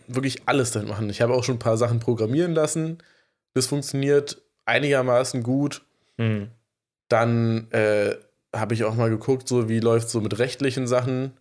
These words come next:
Speaker 1: Da, also es macht schon auch noch Fehler, muss ich sagen. Vor allem so beim deutschen Recht. Ich weiß nicht, ob das da, also keine Ahnung, das Komische ist, wenn man, man kann ja dann immer so Folgefragen oder, äh,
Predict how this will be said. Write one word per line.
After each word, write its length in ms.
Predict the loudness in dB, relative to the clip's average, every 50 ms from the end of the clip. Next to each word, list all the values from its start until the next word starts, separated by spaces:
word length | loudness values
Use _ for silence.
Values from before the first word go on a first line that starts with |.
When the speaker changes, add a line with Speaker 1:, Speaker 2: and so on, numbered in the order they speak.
| _ _ _ _ _ _ _ _ _ _ _ _ _
Speaker 1:
Da, 400 | -2 0 2 2 2 2 0 -2 -6 -12 _ _ -2
also 220 | 0 0 0 0 -2 -4 -10 -14 -10
es 120 | -6 -2
macht 240 | -2 -2 -2 -4 -6
schon 120 | -6 -6
auch 100 | -6 -4
noch 140 | -4 -4 -6
Fehler, 380 | -6 -4 0 0 2 2 2 2
muss 140 | 0 -2 -4
ich 100 | -4 0
sagen. 280 | 0 2 2 2 0
Vor 160 | -4 -2 0 0
allem 180 | 2 0 0 -2
so 120 | -2 0
beim 200 | 0 0 0 2
deutschen 340 | 2 2 2 2 0 -4 -4
Recht. 280 | -2 -4 -4 -4 -6
Ich 100 | -8 -2
weiß 200 | 0 0 0 0
nicht, 160 | 0 -2 -2 -2
ob 160 | -4 -4 -4
das 160 | -6 -4 -4
da, 420 | -2 0 0 2 2 0 -2 -6 -14 _ _ _ _ _ _ _ _ _ _ _ _ _ _ _ _ _ -4
also 260 | -2 -2 0 0 -2 -4 -8 -12 -8
keine 200 | -2 0 2 2
Ahnung, 220 | 2 2 0 0 -2
das 160 | -4 -4 0
Komische 280 | 0 0 0 2 0 0
ist, 200 | 0 0 0 0
wenn 100 | 2 2
man, 320 | 2 2 0 0 -2 -2
man 160 | -2 -2 -2 0
kann 120 | 0 0
ja 60 | 2
dann 120 | 2 2 2
immer 140 | 2 0
so 80 | 0 -2
Folgefragen 720 | -2 0 0 0 0 0 -4 -4 0 2 2 2 2 0
oder, 180 | 0 0 0 0
äh, 720 | 0 -4 -10 -14 -14 -12 -12 -14 -16 -20 -20 -20 -20 -20